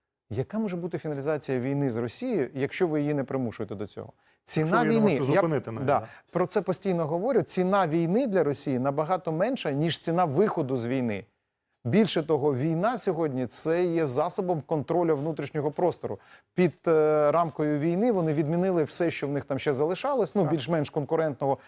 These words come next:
Speaker 1: Всього цього немає. Є жорстка мілітарна авторитарна вертикаль,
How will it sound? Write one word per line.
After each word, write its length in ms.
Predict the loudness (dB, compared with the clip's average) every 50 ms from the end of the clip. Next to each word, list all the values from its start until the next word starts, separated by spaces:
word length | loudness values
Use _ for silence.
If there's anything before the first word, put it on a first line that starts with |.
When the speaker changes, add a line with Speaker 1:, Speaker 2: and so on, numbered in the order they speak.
| -12 -2
Speaker 1:
Всього 280 | 2 2 4 4 2
цього 240 | 2 0 0 0 0
немає. 360 | 0 0 0 0 -2 -2 -4 -10 -16 -16 _ 0
Є 200 | 2 4 4 4
жорстка 420 | 4 2 0 -2 -2 0 0 0
мілітарна 560 | 0 0 -2 -4 -2 0 0 0 0 -2 -4 -4
авторитарна 720 | -4 -4 -4 -2 -2 -2 -2 0 -2 -2 -2 -2 -2 -2
вертикаль, 520 | -4 -4 -4 -4 -4 -2 0 0 0 0